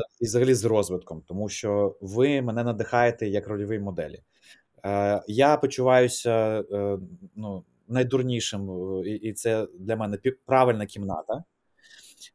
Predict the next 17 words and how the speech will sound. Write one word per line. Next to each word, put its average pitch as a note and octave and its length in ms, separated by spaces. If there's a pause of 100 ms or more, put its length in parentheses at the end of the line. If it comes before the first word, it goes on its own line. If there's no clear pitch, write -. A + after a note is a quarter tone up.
От, G#2+ 420
е, G#2+ 60
особливо, G#2 680
коли A#2+ 240
я A#2 60
ч-, - 200 (240)
ну, G2 140
слухаю, G#2+ 1120 (340)
е, F2+ 40 (200)
ваші F#2+ 680 (260)
відеоблоги, A2 880 (400)
коли G#2 300 (680)
я, A2 160
я C3 120
розумію, B2 240
що, G#2 280 (140)
напевно, B2+ 580